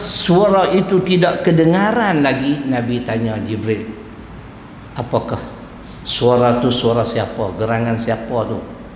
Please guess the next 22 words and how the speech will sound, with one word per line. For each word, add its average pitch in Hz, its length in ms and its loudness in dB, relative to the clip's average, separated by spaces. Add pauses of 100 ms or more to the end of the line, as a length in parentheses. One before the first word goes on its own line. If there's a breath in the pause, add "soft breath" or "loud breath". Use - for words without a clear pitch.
(600)
"Syukurlah 143 880 2
tuan 107 240 0
hamba 110 320 -2
tak - 240 -6
tengok 110 320 -6
ke - 160 -8
kanan, 107 400 -6 (240 loud breath)
tak - 240 -2
beralih 107 400 0
ke 113 100 -2 (140)
kiri." 117 240 0
Siapa? 123 640 -2
"Belah 143 400 4
kanan 220 640 2
tu 110 80 -4
Yahudi, 101 800 -4
panggilan 101 640 -2
Yahudi. 92 400 -6 (560 loud breath)
Sebelah 110 560 -2
kiri 127 400 -4 (160)
panggilan 101 560 -2
Nasrani." 90 1040 -4